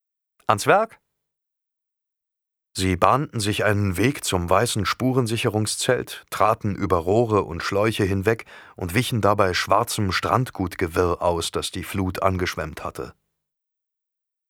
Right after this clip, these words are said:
"Ich hatte schon das Vergnügen",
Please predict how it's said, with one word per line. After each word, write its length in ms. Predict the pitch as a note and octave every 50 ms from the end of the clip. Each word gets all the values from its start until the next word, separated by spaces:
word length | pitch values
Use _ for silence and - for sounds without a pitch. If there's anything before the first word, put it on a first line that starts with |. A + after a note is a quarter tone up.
| _ _ _ _ _ - - - - - - - - - -
"Ich 240 | - F#3 F3+ -
hatte 180 | G#3+ G#3+ - E3+
schon 220 | - C#3+ C3+ B2
das 140 | A#2 A2+ -
Vergnügen", 680 | - - G#2+ F#2+ G#2 A2 A2+ A2 G#2 G#2 G2 F2 _